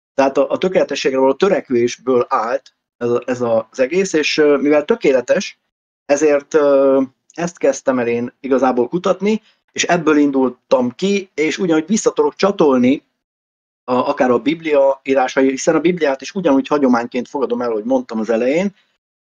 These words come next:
Ö, tehát az egérlábnyom ugyanúgy beletartozik az én elefántnyomomba, tehát ez nem, nem különálló, vagy nem,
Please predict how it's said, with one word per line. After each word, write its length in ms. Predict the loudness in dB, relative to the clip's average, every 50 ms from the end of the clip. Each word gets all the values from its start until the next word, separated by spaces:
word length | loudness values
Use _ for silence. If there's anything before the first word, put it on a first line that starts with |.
| _ _
Ö, 320 | 0 2 4 4 4 2
tehát 200 | 2 0 0 2
az 80 | 2 2
egérlábnyom 580 | 2 2 2 2 2 2 2 -2 0 0 0 0
ugyanúgy 260 | 2 2 2 2 2
beletartozik 540 | 2 2 0 0 0 -2 -4 -4 -6 -6 -6
az 100 | -4 -2
én 140 | 0 0
elefántnyomomba, 1080 | 0 0 0 -2 -2 -4 -6 -4 -4 -2 0 0 0 0 -2 0 0 0 2 0 0 -4 _ _ _ -6
tehát 240 | -4 -4 -4 -4
ez 80 | -6 -8 -6
nem, 240 | -2 0 0 0 0
nem 220 | 0 2 2 2
különálló, 800 | 2 0 0 2 2 2 0 0 -2 -2 -2 -2 -2 -2 -2 0
vagy 180 | 0 0 0 -2
nem, 220 | -6 -8 -8 -10